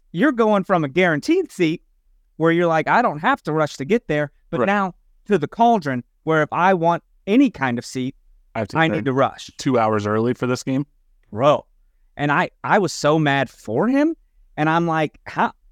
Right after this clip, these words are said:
Speaker 1: are you not gonna reach out to your rep and say, 'All good, can I have a signed Johnny Russell jersey?'" Something.
Speaker 2: <laughs> You gotta give me something.
Speaker 1: Uh,
Speaker 2: Compensate
Speaker 1: concession
Speaker 2: me in
Speaker 1: voucher.
Speaker 2: some way.
Speaker 1: A couple beers. Uh, Sporting Style gift card. I don't know,
Speaker 2: Sure.
Speaker 1: something.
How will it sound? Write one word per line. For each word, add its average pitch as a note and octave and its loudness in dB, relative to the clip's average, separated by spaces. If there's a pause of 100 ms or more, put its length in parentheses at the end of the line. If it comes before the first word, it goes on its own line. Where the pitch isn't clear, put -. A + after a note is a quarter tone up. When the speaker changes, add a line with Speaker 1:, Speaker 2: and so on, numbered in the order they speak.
Speaker 1:
are C3+ -4
you G3+ -2
not F4 0
gonna C4+ 0
reach F#3+ -4
out A3 2
to A3+ -6
your G3 -2
rep F3+ 2
and F#3 -4
say, D#3 0 (580)
'All A#3+ 4
good, F#3+ 0 (760)
can F#3 -2
I F3+ 0
have F3+ 0
a D#3+ -4
signed E3+ -2
Johnny D#3 2
Russell C#3 -2
jersey?'" A2 -4 (120)
Something. D#4+ -2 (100)
Speaker 2:
<laughs> D#3+ -4 (380)
You C3+ -2
gotta C3+ 0
give B2 2
me A#2 2
something. G#2+ -4 (420)
Speaker 1:
Uh, G3 2
Speaker 2:
Compensate E3+ 2 (180)
Speaker 1:
concession C3+ -4
Speaker 2:
me - -4
in - -6
Speaker 1:
voucher. E3 2 (120)
Speaker 2:
some G#2+ -2
way. G2+ -8 (200)
Speaker 1:
A G3 0
couple C4 -2
beers. G#3+ -2 (280)
Uh, D#3+ 2
Sporting A#3 0
Style G#3+ 2
gift F#3 -4
card. C#3 0
I - -2
don't C#4+ 0
know, B2+ 0
Speaker 2:
Sure. - -8
Speaker 1:
something. F#2+ -10